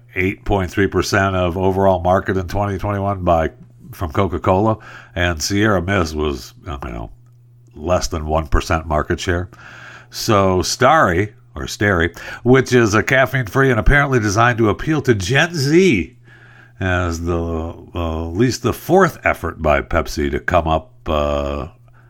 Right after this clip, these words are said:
come up after Sprite. Uh, so good luck, God bless to Starry, and, uh, rest in peace, Sierra Mist. Then we've got a few headlines for some things going on. Uh, remember when Elon Musk,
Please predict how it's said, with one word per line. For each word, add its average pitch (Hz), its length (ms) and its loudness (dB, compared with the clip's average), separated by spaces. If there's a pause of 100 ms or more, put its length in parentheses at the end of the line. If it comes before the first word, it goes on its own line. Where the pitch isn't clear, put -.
(120)
come 92 160 0
up 85 160 2
after 78 260 0
Sprite. 76 480 -2 (420)
Uh, 73 280 -8
so 78 280 -6
good 190 180 2
luck, 151 380 0 (140)
God 113 240 2
bless 85 320 0
to 82 240 0
Starry, 76 540 2 (260)
and, 85 480 -4
uh, 73 380 -2
rest 120 260 2
in 123 140 -6
peace, 73 480 -2 (640)
Sierra 76 400 2
Mist. 82 500 -2 (840)
Then 208 100 2
we've 190 140 4
got 170 160 4
a 131 40 -2
few 131 200 2
headlines 127 580 4
for 127 320 2
some 120 180 -4
things 120 360 -2
going 113 320 4
on. 127 320 2
Uh, 104 720 2
remember 135 420 2
when 123 240 2
Elon 120 380 4
Musk, 120 480 2